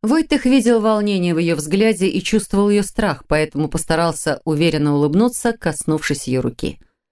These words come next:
"Всё будет хорошо", заверил он. "Оставайся с остальными". Он не любил обещать то, в чём сам не был уверен, но сейчас почти не сомневался,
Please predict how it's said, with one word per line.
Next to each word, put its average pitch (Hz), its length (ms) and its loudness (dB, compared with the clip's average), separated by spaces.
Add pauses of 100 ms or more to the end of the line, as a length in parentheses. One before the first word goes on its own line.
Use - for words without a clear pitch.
(260)
"Всё - 260 -2
будет 135 360 -4
хорошо", - 500 -4 (360)
заверил 151 500 0
он. 143 240 -6 (480)
"Оставайся 190 580 0
с - 100 -10
остальными". 143 680 -2 (800)
Он 208 180 2
не 208 80 2
любил 214 320 2
обещать 165 460 0
то, 202 120 0
в - 120 -8
чём 165 200 -2
сам 165 320 0
не 160 120 2
был 147 160 2
уверен, 151 420 2 (240)
но 202 80 0
сейчас 247 380 0
почти 233 360 0
не 233 120 4
сомневался, 160 800 0